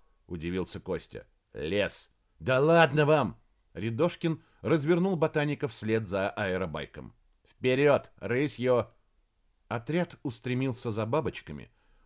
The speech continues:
выбиравшими свой вектор полета. Они лавировали между деревьями, но летели, как заметил Максим,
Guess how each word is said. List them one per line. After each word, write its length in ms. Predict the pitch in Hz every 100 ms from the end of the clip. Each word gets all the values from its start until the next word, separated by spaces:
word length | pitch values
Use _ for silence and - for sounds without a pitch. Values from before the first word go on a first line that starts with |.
| -
выбиравшими 720 | 85 160 160 185 - 165 165
свой 360 | - 110 127 127
вектор 340 | 104 - 104
полета. 500 | - 95 64 - - _ _ _ _ _ -
Они 260 | 92 117
лавировали 520 | 117 110 120 113 107
между 320 | 104 113 104 107
деревьями, 640 | 98 127 139 135 139 117 _ _ -
но 180 | 98 151
летели, 440 | 151 - 208 156
как 220 | - 85
заметил 380 | 82 113 110 110
Максим, 480 | 113 - - 175